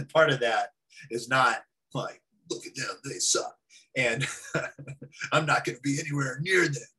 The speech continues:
And by the way, they, this is, they're bad this way, that way." That, no, uh, we just, we avoid them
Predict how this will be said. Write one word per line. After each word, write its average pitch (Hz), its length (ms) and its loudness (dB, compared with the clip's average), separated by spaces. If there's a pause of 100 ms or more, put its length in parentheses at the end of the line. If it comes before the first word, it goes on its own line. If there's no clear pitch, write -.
(120)
And 147 200 0
by 151 200 6
the 123 100 -2
way, 147 380 0
they, 143 180 4 (260)
this - 240 4
is, 170 280 2
they're 170 140 4
bad 156 300 4
this 202 180 2
way, 208 200 2
that 180 240 2
way." 156 160 -2
That, 151 120 -4 (160)
no, 120 280 2 (480)
uh, 139 220 4
we 139 220 2
just, 143 440 0
we 147 140 2
avoid 165 420 4
them 139 360 0